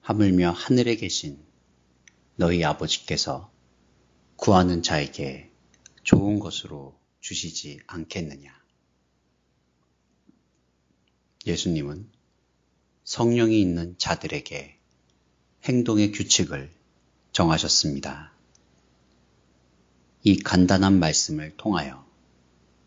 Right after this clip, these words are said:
주님께서는 모든 상황 가운데서 하나님의 주권을 인식하라고 요청하십니다.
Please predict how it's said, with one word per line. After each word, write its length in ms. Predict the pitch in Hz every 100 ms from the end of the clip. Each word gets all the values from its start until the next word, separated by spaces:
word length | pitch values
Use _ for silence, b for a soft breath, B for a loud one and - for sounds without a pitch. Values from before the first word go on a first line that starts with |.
| _ _ -
주님께서는 840 | - 92 85 - - 73 71 87 - _ _ _ _ _ _ _ _
모든 400 | 92 92 98 104
상황 380 | 101 107 104 101
가운데서 680 | 95 73 73 - - - _ _ _ _ _ _ _ _ _ _ _ _ _
하나님의 580 | - 110 107 98 92 87
주권을 640 | - - - 87 76 73 - _ _ _ _ _ _
인식하라고 1000 | 107 104 104 104 - 92 73 - 71 67 - _ _ _ _ -
요청하십니다. 880 | 90 - 95 78 - 76 69 -